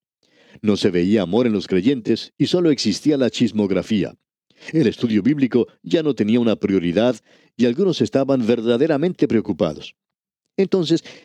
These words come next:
este grupo de creyentes que se daba cuenta del problema solicitaron que oraran por esa iglesia. Y así todos oraron por ellos. O sea que eso les dio motivo para orar.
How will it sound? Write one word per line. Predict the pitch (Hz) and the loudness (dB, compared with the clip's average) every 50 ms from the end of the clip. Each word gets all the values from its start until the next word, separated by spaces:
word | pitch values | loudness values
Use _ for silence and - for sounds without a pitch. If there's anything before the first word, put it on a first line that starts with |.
| _ _ | _ _
este | - - 180 175 - 139 | -2 0 0 0 0 0
grupo | 110 113 123 127 120 131 131 | 0 2 2 2 2 2 2
de | 120 123 | 2 2
creyentes | - 123 101 90 87 101 104 107 - 127 117 - - | 2 2 0 2 2 0 0 0 0 -2 -2 -2 -2
que | - 92 | -4 -4
se | - - 82 | -4 -4 -2
daba | 80 90 90 85 80 | -2 0 0 0 -2
cuenta | - - 113 120 127 113 - 95 | -2 -2 -2 -2 0 0 -2 0
del | 92 98 95 - | 0 0 -2 -2
problema | 90 85 82 95 117 113 107 98 - _ _ _ _ _ _ | -4 -4 -2 0 0 0 0 -2 -4 _ _ _ _ _ _
solicitaron | - - 165 165 165 143 - 135 113 - 127 135 139 135 120 | -2 0 0 2 2 0 -2 -2 0 0 0 0 0 -2 -4
que | - - 117 110 | -4 -2 0 2
oraran | 107 131 160 170 160 143 113 87 | 2 2 2 2 0 0 -2 0
por | 104 104 104 | 0 0 0
esa | 92 - 104 | 0 0 0
iglesia. | 87 80 82 78 - - - - _ _ _ _ _ _ _ _ _ _ _ _ _ _ _ - | -2 0 -2 -4 -4 -6 -12 -14 _ _ _ _ _ _ _ _ _ _ _ _ _ _ _ -2
Y | 151 | 0
así | 151 - - 190 170 - _ _ | 0 0 0 0 -2 -2 _ _
todos | - 185 208 190 185 147 - - | 0 0 2 2 0 -2 -2 -2
oraron | 113 104 113 120 120 107 98 | 0 2 2 2 2 0 0
por | 123 135 | 0 0
ellos. | 139 120 82 73 76 - - _ _ _ _ _ _ _ _ _ _ _ _ | 0 0 -2 -6 -12 -14 -18 _ _ _ _ _ _ _ _ _ _ _ _
O | - 95 | -4 -2
sea | - - 131 117 | 0 0 0 0
que | - 113 95 - _ _ _ _ _ - | 2 0 -2 -2 _ _ _ _ _ 0
eso | 143 143 139 - - 135 | 2 2 2 0 0 0
les | 123 104 87 | 2 2 2
dio | 98 120 | 2 0
motivo | 117 107 95 90 - - 175 180 165 135 123 101 | 0 0 -2 -2 -2 0 2 2 2 2 0 0
para | 110 101 90 87 | 0 0 0 0
orar. | 85 82 78 69 65 - - | 0 -2 -2 -4 -8 -10 -14